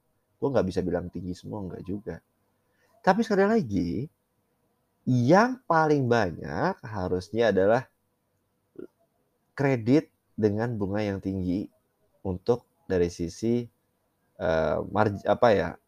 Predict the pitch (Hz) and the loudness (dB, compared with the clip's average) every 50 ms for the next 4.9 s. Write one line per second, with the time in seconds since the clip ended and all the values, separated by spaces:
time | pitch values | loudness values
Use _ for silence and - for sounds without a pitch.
0 | - 92 95 92 87 87 87 82 80 - - - 107 107 95 92 - 113 92 104 | -12 -10 -8 -8 -6 -8 -8 -8 -10 -6 0 0 0 0 0 -2 2 4 6 6
1 | 110 117 113 117 110 90 82 69 - - - - - _ _ _ _ _ _ _ | 6 6 4 0 -2 -6 -6 -8 -10 -14 -16 -18 -20 _ _ _ _ _ _ _
2 | _ _ _ _ _ _ _ _ - 104 95 95 95 92 90 95 - - 95 98 | _ _ _ _ _ _ _ _ -4 -4 -2 0 0 0 -2 -2 -4 -4 -2 -2
3 | 92 90 90 87 85 82 82 82 80 _ _ _ _ _ _ _ _ _ _ _ | 0 -2 -2 -2 -4 -4 -6 -10 -14 _ _ _ _ _ _ _ _ _ _ _
4 | _ _ - - - 71 71 71 82 90 92 95 95 95 87 87 76 76 | _ _ -8 -4 -2 -2 -2 -2 -2 -2 -2 0 0 0 0 -2 -4 -4